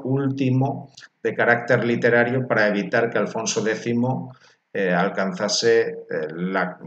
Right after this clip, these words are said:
bueno, llegase a calzarse la corona.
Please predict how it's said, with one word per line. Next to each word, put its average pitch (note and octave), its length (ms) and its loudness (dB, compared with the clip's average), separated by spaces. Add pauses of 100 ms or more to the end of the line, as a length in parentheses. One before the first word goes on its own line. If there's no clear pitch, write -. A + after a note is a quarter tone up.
(280)
bueno, F#2+ 380 -4
llegase G#2 480 2
a G2+ 220 2
calzarse G2 600 0
la G2+ 180 0
corona. F2+ 500 -2